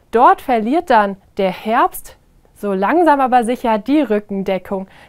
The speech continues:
des Tiefdruckeinflusses. Denn da macht sich dann der Hochdruckeinfluss bemerkbar bei uns.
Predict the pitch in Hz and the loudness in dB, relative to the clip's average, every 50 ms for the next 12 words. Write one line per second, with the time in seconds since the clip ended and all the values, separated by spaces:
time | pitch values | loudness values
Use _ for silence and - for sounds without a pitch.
0 | _ - - 240 277 277 - - - - - - 240 220 208 - - 196 196 185 | _ -2 0 0 0 0 -4 -10 -20 -12 -6 -2 -2 -2 -2 -2 -4 -4 -4 -4
1 | - - 180 180 180 175 - - 180 170 170 - 170 175 - - - - - - | -4 -6 -8 -8 -8 -10 -10 -10 -10 -10 -10 -10 -14 -14 -16 -18 -20 -20 -20 -20
2 | _ - - 214 226 277 330 359 349 - - _ - 208 220 262 311 277 226 233 | _ -4 -2 0 0 0 0 -2 -4 -8 -20 _ -2 0 2 2 2 2 2 0
3 | 269 - - - 233 247 233 - - 214 214 220 233 - - - _ _ - 240 | 0 -2 -4 -6 -6 -6 -4 -4 -4 -2 -2 -2 -4 -8 -12 -20 _ _ -4 -2
4 | 254 254 262 - - - - 240 262 277 269 - - 240 233 220 - 202 208 214 | 0 0 -2 -2 -6 -8 -4 -2 -2 -2 -2 -4 -4 -4 -4 -4 -4 -4 -4 -4
5 | 214 - - 214 208 208 - - - - - _ - 277 302 320 294 233 202 202 | -4 -6 -6 -8 -8 -8 -8 -14 -20 -20 -16 _ -4 -2 0 0 2 2 2 2
6 | 214 220 220 - - - 185 175 175 175 170 170 170 - 170 175 175 - - - | 2 0 0 -4 -6 -6 -6 -6 -6 -6 -8 -10 -10 -12 -14 -16 -16 -18 -20 -20